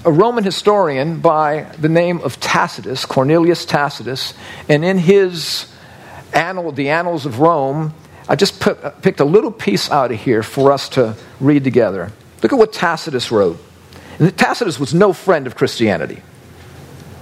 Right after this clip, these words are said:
He was not an oppon-, a proponent at all. He was strongly an opponent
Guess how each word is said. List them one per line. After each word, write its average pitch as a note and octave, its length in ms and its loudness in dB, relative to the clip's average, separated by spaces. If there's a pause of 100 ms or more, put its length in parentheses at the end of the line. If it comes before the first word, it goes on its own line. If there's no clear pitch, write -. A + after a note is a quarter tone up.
(680)
He E3 60 4
was A#2+ 220 0
not F#3 360 0 (220)
an B2+ 100 2
oppon-, D3 420 0
a D3 80 0
proponent A#2+ 720 -2
at A2 120 4
all. E2 360 0
He A#2 120 0
was G#2+ 200 -2
strongly B2 640 0
an G#2 220 -2
opponent A2 560 -2